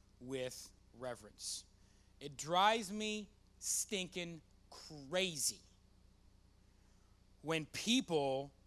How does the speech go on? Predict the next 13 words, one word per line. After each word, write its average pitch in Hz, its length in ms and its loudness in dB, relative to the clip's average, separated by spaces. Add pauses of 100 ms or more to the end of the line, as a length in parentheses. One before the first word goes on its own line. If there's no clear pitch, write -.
(640)
who 180 120 2
are 170 120 8
not 190 500 6
taking 214 400 4
care 202 260 4
of 190 60 2
their 190 100 4
bodies 156 460 8 (140)
one 196 340 4
way 202 160 8
or 202 80 10
the 214 180 2
other 139 340 6